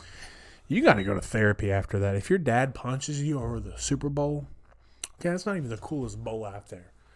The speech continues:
What if they, what if they call it the Super Colander or something like that? 'Cause colanders are cool. You know, you make your, uh, you make your spaghetti noodles or whatever, and then you just dump those bad boys in there, and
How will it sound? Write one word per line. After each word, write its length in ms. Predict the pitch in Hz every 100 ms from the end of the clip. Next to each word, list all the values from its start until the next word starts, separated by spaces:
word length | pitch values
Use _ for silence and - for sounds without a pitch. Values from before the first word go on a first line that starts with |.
| - - - _ - -
What 140 | 311
if 60 | 370
they, 80 | 240
what 140 | 330
if 60 | 285
they 80 |
call 140 | 156 139
it 60 |
the 120 | - -
Super 300 | - 175 -
Colander 680 | - 139 120 113 101 98
or 60 | 101
something 220 | - 117
like 120 | 104
that? 160 | - 110
'Cause 140 | 117
colanders 500 | - 165 294 147 107
are 60 | -
cool. 340 | - 123 101 _ _ _ _ - - - _ -
You 80 |
know, 80 | 120
you 140 | 120 120
make 220 | 120 -
your, 300 | 113 107 107
uh, 240 | 107 101 101
you 1600 | - - - - - - - - - - - - - - - 143
make 160 | 139
your 80 | 113
spaghetti 560 | - - 117 117 120 127
noodles 340 | 123 123 120
or 40 |
whatever, 360 | 123 123 123 127
and 140 | 120
then 100 | 110
you 160 | 107 104
just 140 | 101
dump 300 | 101 117 117
those 160 | 117 107
bad 260 | 113 113 113
boys 240 | 113 110
in 100 | 110
there, 220 | 113 113
and 200 | 104 90